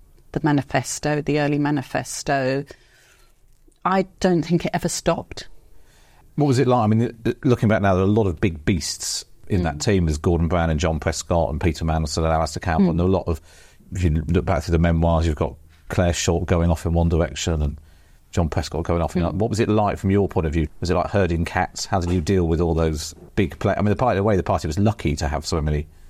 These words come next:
Speaker 2: big players,
Speaker 1: Mm.
Speaker 2: but there, there did seem to
Speaker 1: A
Speaker 2: be
Speaker 1: strength is always a weakness,
Speaker 2: Yes,
Speaker 1: isn't
Speaker 2: there did
Speaker 1: it?
Speaker 2: seem to be a lot of con-,
Speaker 1: Yeah, um,
Speaker 2: conflict.
Speaker 1: there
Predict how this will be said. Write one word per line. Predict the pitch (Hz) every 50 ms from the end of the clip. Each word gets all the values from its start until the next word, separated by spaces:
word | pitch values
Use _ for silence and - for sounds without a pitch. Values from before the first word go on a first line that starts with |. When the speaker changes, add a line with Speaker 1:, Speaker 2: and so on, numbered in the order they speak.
| - - -
Speaker 2:
big | - 90 80 - -
players, | - 90 78 71 67 71 - - - -
Speaker 1:
Mm. | - 170 160 139 135
Speaker 2:
but | - 82
there, | 82 -
there | - 92 85
did | 90 85 80
seem | - 101 90
to | 202
Speaker 1:
A |
Speaker 2:
be | - 90
Speaker 1:
strength | - 220 185 - -
is | 175 -
always | 202 196 180 165 -
a | 160
weakness, | 147 165 151 - - 151 139
Speaker 2:
Yes, | 120 - 196
Speaker 1:
isn't | 180 - - 160 113
Speaker 2:
there | 101
did | 123 -
Speaker 1:
it? |
Speaker 2:
seem | - - 123 101
to | 98
be | 107
a | 107
lot | 104 107 98
of | 92 -
con-, | - - 107
Speaker 1:
Yeah, | - 415 370 320 285 -
um, | - -
Speaker 2:
conflict. | - 113 90 80 - - 78 - - - - - - - _ -
Speaker 1:
there | - 247 240 240 240 240 240 240 240 240 240 240 240 240 240 233 -